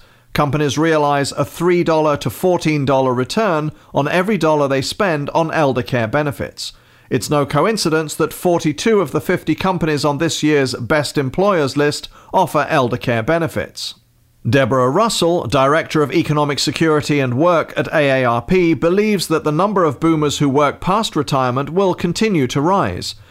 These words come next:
According to estimates, nearly twenty percent of the workforce will be over age fifty-five by twenty ten.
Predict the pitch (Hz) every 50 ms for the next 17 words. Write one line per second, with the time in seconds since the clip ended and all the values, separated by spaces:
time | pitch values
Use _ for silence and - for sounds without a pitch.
0 | - - - - - - 113 - 156 147 139 143 127 - - - 170 196 196 -
1 | - 160 156 170 170 - - - 147 156 156 147 143 139 131 - - 170 180 175
2 | 170 160 165 147 - 175 170 160 147 139 139 135 139 165 170 165 135 - - 143
3 | 127 131 135 - - 160 160 151 156 - - 175 175 165 160 143 101 135 139 131
4 | 135 - - 151 - - 147 135 - 208 196 170 143 143 147 143 - 165 160 156
5 | - - 139 117 110 - 110 104 - - - 180 165 123 78 67 101